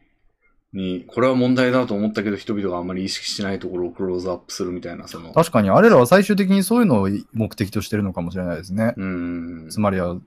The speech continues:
Speaker 2: 人々がそれに意識を向けるようになって、
Speaker 1: うん。
Speaker 2: 国が動くとか、
Speaker 1: うんうんうん。
Speaker 2: 法律が変わるとか。
Speaker 1: うんうんうん。
Speaker 2: 遠大な目的のために。
Speaker 1: うん。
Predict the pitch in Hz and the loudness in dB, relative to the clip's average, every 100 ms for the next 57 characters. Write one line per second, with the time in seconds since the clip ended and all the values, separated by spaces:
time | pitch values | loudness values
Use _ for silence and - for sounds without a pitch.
0 | _ - - 113 101 98 92 90 95 110 | _ -20 0 2 4 4 4 4 2 4
1 | 120 131 131 139 127 123 143 151 143 147 | 4 4 2 2 4 4 4 4 2 2
2 | 143 - 226 190 - 85 104 95 95 95 | 0 4 4 4 -4 -4 0 2 4 4
3 | 92 - _ _ 104 92 - 98 92 - | 2 -4 _ _ -6 -6 -8 -10 -8 -6
4 | 78 - 92 92 85 85 101 87 80 95 | -6 -6 -8 -6 -6 -4 -4 -4 -4 -6
5 | - 92 90 90 76 - 65 - 92 87 | -2 -2 -2 -4 -8 -8 -8 -8 -8 -8
6 | 85 82 82 80 76 - _ _ _ _ | -8 -10 -14 -18 -20 -20 _ _ _ _
7 | _ _ _ - 110 98 101 101 101 95 | _ _ _ 2 4 6 6 6 2 2
8 | 101 98 98 101 95 90 76 - - 95 | -2 0 2 2 2 0 -4 -14 -10 -8
9 | 95 90 87 82 82 80 80 | -6 -6 -6 -8 -12 -16 -20